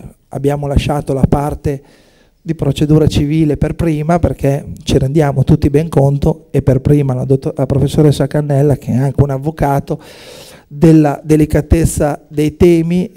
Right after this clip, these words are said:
della... Eh, così, se vogliamo, eh, parte non proprio divertente, eh, che, eh, ci tocca studiare in questa fase, che riguarda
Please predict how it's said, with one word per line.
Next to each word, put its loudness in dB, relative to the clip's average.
della... 0
Eh, -2
così, -2
se -18
vogliamo, -4
eh, -12
parte -4
non -4
proprio 2
divertente, 2
eh, -8
che, -6
eh, -12
ci -4
tocca 0
studiare 0
in -6
questa 0
fase, -2
che -4
riguarda -2